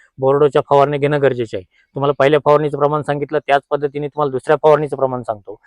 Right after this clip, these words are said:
त्याच्यामध्ये परत एकदा झिंक सल्फेट अडीचशे ग्रॅम इन्स्टंट चुना घ्यायचा आपल्याला दीडशे ग्रॅम, मोरसूद घ्यायचा आहे तीनशे ग्रॅम, सल्फर दोनशे ग्रॅम या प्रमाणात आपल्याला दुसरी फवारणी करून घ्यायची. अशा पद्धतीच्या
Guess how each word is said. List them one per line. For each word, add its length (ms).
त्याच्यामध्ये 340
परत 220
एकदा 180
झिंक 180
सल्फेट 320
अडीचशे 320
ग्रॅम 240
इन्स्टंट 360
चुना 220
घ्यायचा 240
आपल्याला 260
दीडशे 340
ग्रॅम, 200
मोरसूद 320
घ्यायचा 260
आहे 80
तीनशे 340
ग्रॅम, 300
सल्फर 300
दोनशे 340
ग्रॅम 180
या 80
प्रमाणात 400
आपल्याला 260
दुसरी 320
फवारणी 260
करून 220
घ्यायची. 280
अशा 220
पद्धतीच्या 420